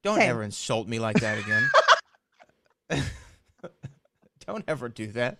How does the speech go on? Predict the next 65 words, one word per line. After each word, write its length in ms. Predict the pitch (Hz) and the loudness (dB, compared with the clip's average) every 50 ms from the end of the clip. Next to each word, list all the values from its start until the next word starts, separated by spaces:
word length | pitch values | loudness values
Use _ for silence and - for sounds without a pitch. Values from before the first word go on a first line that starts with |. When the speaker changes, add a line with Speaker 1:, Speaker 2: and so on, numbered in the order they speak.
| _ _ _ _ _ 214 220 - - - - - - - | _ _ _ _ _ -16 -14 -14 -16 -18 -20 -20 -2 0
Speaker 1:
Don't 200 | 190 226 226 - - | 2 2 2 0 -4
even 240 | 226 196 185 160 - | -4 -4 -4 -4 -6
fix 480 | - - - 240 226 - - - - | -10 -6 -4 -4 -4 -4 -6 -8 -2
your 120 | 190 170 151 | -2 0 0
lips 400 | 143 151 156 156 135 - - - | 2 2 2 2 2 0 -4 -8
to 100 | 143 135 | -8 -8
say 260 | - - 160 160 160 | -4 -2 0 0 0
something 440 | 151 - - 151 131 - - 135 123 | -2 0 0 0 0 0 -4 -6 -6
so 260 | 175 - - 143 147 | -6 -4 -2 0 0
ridiculous. 760 | 143 143 139 - - - 127 - - - - - - - - _ _ _ - 185 196 - - - - - - - - - - _ - | 0 0 -4 -4 -4 -6 -6 -6 -10 -14 -14 -14 -18 -20 -20 _ _ _ -20 -18 -18 -18 -20 -20 -20 -20 -20 -20 -20 -20 -20 _ -2
Oh 340 | - 156 160 165 156 139 123 | 0 2 4 4 2 2 -2
my 240 | 120 120 117 113 - | -4 -6 -6 -6 -8
gosh. 420 | - - 131 123 120 113 117 - | -6 -4 -2 0 0 -2 -2 -6
I 40 | 151 | -4
mean, 120 | 160 156 143 | -4 -4 -2
w-, 140 | 139 160 - | -2 -4 -4
w-, 240 | 147 156 - - 170 | -4 -6 -6 -6 -6
if 180 | - 180 175 143 | -4 -4 -2 0
you 80 | 220 262 | 2 2
wanna 140 | 285 277 | 2 2
throw 120 | 254 254 233 | 4 4 4
out 120 | 208 180 | 4 4
a 20 | 147 | 2
challenge, 280 | - 190 190 180 147 | 0 2 2 2 2
we 80 | 143 139 | 0 -4
can 60 | 131 | -2
throw 100 | 156 151 | -2 0
out 60 | 139 | 0
a 60 | 120 | -2
challenge, 420 | - - - 139 127 110 104 113 113 | -2 -2 -2 -2 -2 -2 -4 -8 -6
but, 200 | 127 123 104 - 147 | -6 -6 -6 -6 -12
uh, 40 | 156 147 - - | -12 -12 -12 -12
uh, 40 | 131 151 139 | -12 -12 -12
i-, 540 | 151 160 120 _ _ _ _ 80 - 165 - - - | -14 -18 -20 _ _ _ _ -16 -16 -14 -14 -12 -12
it's 160 | 170 151 139 | -10 -4 -2
a 40 | 180 | -2
ridiculous 580 | 156 151 135 139 208 208 - 185 160 139 131 - | -2 -2 -2 -2 -4 -4 -2 -2 -2 -2 -4 -2
challenge 400 | - 147 131 123 120 113 107 110 | -4 -4 -2 -2 -4 -6 -10 -12
on 80 | 104 | -14
your 100 | 104 95 - | -16 -16 -18
part. 200 | _ 92 98 _ _ _ | _ -20 -20 _ _ _
It's 120 | - 135 - | -10 -4 -4
a, 100 | 160 139 | -2 -2
it's 120 | 151 139 135 | -2 -8 -8
a, 40 | - _ _ | -10 _ _
it's 140 | - 135 147 | -8 -8 -8
an 60 | - - _ _ - | -8 -10 _ _ -4
asinine 720 | 147 165 165 151 - 156 143 143 131 127 120 120 117 113 - | 0 0 0 0 -2 -2 0 0 0 0 0 -2 -4 -6 -8
Speaker 2:
We'll 80 | - 220 | -8 -8
save 260 | - - - 254 262 254 | 0 4 6 6 6 6
Speaker 1:
goal 80 | - | 2
Speaker 2:
it 60 | - | 4
for 60 | - 254 | 4 2
Speaker 1:
here. 60 | 226 | 4
Speaker 2:
the, 180 | 226 233 208 190 | 4 4 4 6
we'll 140 | 226 233 262 | 4 4 2
save 260 | - - 240 254 254 | 4 4 4 4 4
it 100 | 254 220 | 4 2
for 120 | - 226 202 | 2 0 2
the 160 | 190 170 156 | 2 2 2
end 160 | 185 185 175 | 2 4 2
of 100 | 170 165 | 2 2
the 80 | 160 151 | 0 0
year 240 | 151 160 160 156 | 2 2 2 2
show. 320 | 160 - - 139 117 143 | 2 2 0 0 0 -2